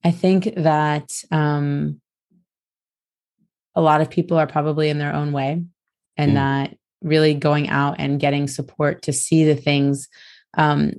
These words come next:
Speaker 1: I said, I went, I did a Tough Mudder once. And one of the things that I ended up, my, my teammate ended up not showing up. And
Speaker 2: Mm-hmm.
Speaker 1: so I ended up having to do it all by myself. And what I realized
Speaker 2: Wow.
Speaker 1: was the obstacles in my way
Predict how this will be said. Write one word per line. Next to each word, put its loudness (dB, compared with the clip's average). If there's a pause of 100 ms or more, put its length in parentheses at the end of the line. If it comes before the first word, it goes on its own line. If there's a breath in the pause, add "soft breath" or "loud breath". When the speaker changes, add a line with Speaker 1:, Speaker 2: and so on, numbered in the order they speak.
Speaker 1:
I 0
said, -4 (140)
I 0
went, 4
I 2
did 4
a 4
Tough -2
Mudder 2
once. -4
And 0
one 2
of 2
the 2
things -2
that 0
I 0
ended -2
up, 0
my, -2
my -4
teammate 0
ended -2
up 0
not -2 (280)
showing -4
up. -8 (500 soft breath)
And 2
Speaker 2:
Mm-hmm. -2
Speaker 1:
so 2
I 4
ended 0
up -2
having 0
to -2
do -2
it -2
all 0
by -4
myself. -4
And -2
what 2
I 4
realized 2
Speaker 2:
Wow. -2
Speaker 1:
was -4 (520 soft breath)
the 2
obstacles 2
in 2
my -2
way -2